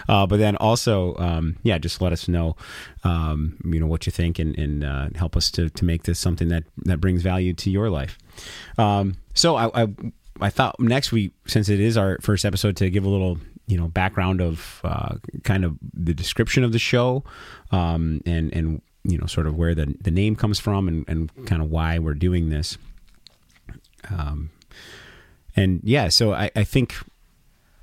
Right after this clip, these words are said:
for me, and I, I'll let, I'll let you talk in a second, Jason. Um, for me, this is a,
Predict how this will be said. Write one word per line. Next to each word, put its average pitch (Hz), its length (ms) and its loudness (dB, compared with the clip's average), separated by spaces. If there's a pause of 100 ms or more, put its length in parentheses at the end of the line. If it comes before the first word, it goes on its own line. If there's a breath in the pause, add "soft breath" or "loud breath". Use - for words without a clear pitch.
(140)
for - 240 0
me, 117 440 4
and 95 200 2
I, 95 60 0
I'll 98 180 0
let, 98 180 0 (160)
I'll 92 120 2
let 92 180 0
you 92 140 2
talk 78 280 -2
in 80 100 2
a 80 160 0
second, - 320 -2
Jason. 73 600 -4
Um, 73 400 -4
for - 200 0
me, 110 180 4
this 95 240 0
is 87 140 0
a, 82 80 -2